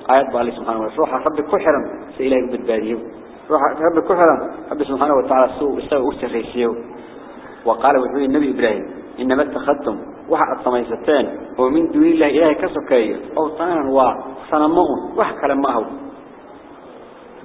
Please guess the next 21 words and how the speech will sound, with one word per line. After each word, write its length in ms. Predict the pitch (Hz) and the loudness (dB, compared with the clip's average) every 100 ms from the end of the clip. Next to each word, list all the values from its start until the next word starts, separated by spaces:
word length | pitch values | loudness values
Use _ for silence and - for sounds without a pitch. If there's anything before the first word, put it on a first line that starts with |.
| - - - - - - | -20 -20 -20 -20 -20 0
Mawaddata 560 | 131 143 165 147 127 | 4 6 6 4 0
baynikum 460 | - 135 156 135 127 | 2 2 2 0 2
baad 120 | 120 | 0
u 60 | 120 | 0
samayseen, 480 | - 107 - - 107 | -4 -4 -6 -12 -12
isjacayl. 460 | - 123 - 147 - - - - - - - - - | -4 -2 2 0 -2 -14 -16 -18 -20 -20 -20 -20 -6
Aad 180 | 127 127 | -2 -2
isku 140 | - | -2
jeclaanaysaan 580 | 143 117 139 143 - 127 | 0 4 4 4 0 -2
dhexdiina 340 | 131 139 139 120 | -2 -2 -2 -2
fil 160 | 139 | -2
xayaati 280 | 127 117 113 | 0 0 0
dunya, 140 | 123 113 | -2 2
noloshan 300 | 123 120 110 | 2 2 -2
adduunka. 300 | 101 110 - - - | -2 -6 -8 -14 -6
Inaad 200 | 151 139 | 0 0
isu 160 | - 165 | 0 -6
keen 240 | - 123 | -4 -4
keeno. 240 | - 107 104 | -2 -4 -4
Ilaan 160 | 117 131 | -4 0
dadkan, 300 | 190 - | 0 2